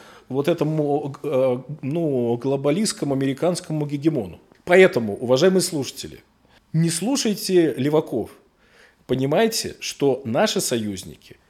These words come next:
союзники России и союзники наших, а, русских правых консерваторов, они в стане именно консервативных,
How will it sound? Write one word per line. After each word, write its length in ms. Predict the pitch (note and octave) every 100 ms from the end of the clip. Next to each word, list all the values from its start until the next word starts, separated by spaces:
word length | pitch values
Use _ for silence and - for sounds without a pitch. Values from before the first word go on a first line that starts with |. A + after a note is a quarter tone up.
| _
союзники 600 | - B2+ E3+ D3 A#2+ -
России 680 | G#2 G2 - C3 F3 G#2 - -
и 60 |
союзники 720 | A2 B2 D3+ B2+ B2+ - A2+ - - - -
наших, 480 | G#2+ C3+ - E2 - _ - _ _
а, 320 | - D2+ E2 E2 D2+ C2
русских 680 | G2+ D3+ - - F#2+ - - -
правых 400 | A2 A#2+ G#2 -
консерваторов, 840 | G#2+ G#2 A2+ B2+ G3 G3+ F#2 - _ - - _ _
они 440 | D#2+ F2+ B2 F#3 G3 - - _ _
в 80 | -
стане 560 | - - C3 E3 B2 - - _ -
именно 320 | G#2 G#2+ G#2+
консервативных, 1080 | - A2 A2 G#2 G2+ - D3+ F#3 A2+ F#2